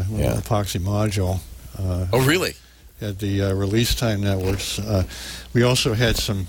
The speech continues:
Speaker 1: patents. I, I, you know, believe in applying for patents on novel developments. It, uh,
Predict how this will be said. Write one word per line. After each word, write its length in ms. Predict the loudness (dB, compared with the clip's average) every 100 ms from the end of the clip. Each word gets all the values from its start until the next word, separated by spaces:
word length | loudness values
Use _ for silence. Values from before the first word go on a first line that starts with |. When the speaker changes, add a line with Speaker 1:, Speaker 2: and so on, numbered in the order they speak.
| -2
Speaker 1:
patents. 540 | 0 2 0 -2 0
I, 60 | 0
I, 180 | 2 0
you 80 | 0 -6 -18 -6
know, 140 | -2 0
believe 380 | 2 2 2
in 240 | 2 -2 -2 -4
applying 500 | -4 0 2 2 0
for 240 | -2 -4 -4
patents 440 | 0 0 0 -2 0
on 280 | 0 0 -4 -10 -18 -12 -4
novel 440 | 0 2 2 -2 -4
developments. 680 | -6 0 2 0 0 -2 -4
It, 220 | -8 -2
uh, 140 | 0